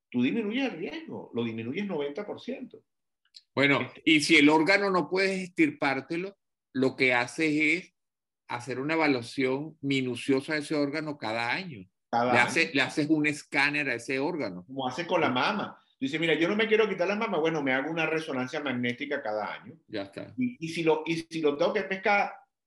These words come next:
Speaker 1: lo, lo, lo diagnostico en etapa muy
Speaker 2: Claro.
Speaker 1: temprana, con, con altísima probabilidad de curarme. Igual si tú tienes familiaridad para pulmón. Mira,
Speaker 2: No,
Speaker 1: yo tengo
Speaker 2: no, no te
Speaker 1: familiares
Speaker 2: vas a quitar el pulmón, por supuesto,
Speaker 1: No, yo te
Speaker 2: pero
Speaker 1: hago
Speaker 2: lo que hace es que te haces una vigilancia más estricta
Speaker 1: No,
Speaker 2: y, y
Speaker 1: se hace,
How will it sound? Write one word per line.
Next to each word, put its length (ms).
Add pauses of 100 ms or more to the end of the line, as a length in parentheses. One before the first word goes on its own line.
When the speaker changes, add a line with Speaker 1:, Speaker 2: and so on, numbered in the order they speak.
Speaker 1:
lo, 380
lo, 300
lo 180
diagnostico 540
en 60
etapa 280
muy 100
Speaker 2:
Claro. 200
Speaker 1:
temprana, 380 (300)
con, 240
con 180
altísima 380
probabilidad 380
de 60
curarme. 400 (380)
Igual 480
si 60
tú 120
tienes 180
familiaridad 580
para 220
pulmón. 520 (520)
Mira, 260
Speaker 2:
No, 100
Speaker 1:
yo 100
tengo 140
Speaker 2:
no, 80
no 40 (180)
te 60
Speaker 1:
familiares 160
Speaker 2:
vas 120
a 40
quitar 300
el 180
pulmón, 580 (140)
por 140
supuesto, 560
Speaker 1:
No, 140 (220)
yo 120
te 60
Speaker 2:
pero 120
Speaker 1:
hago 100
Speaker 2:
lo 80
que 120
hace 280
es 80
que 160
te 340
haces 380
una 200
vigilancia 580
más 180
estricta 600
Speaker 1:
No, 60
Speaker 2:
y, 240
y 140
Speaker 1:
se 80
hace, 260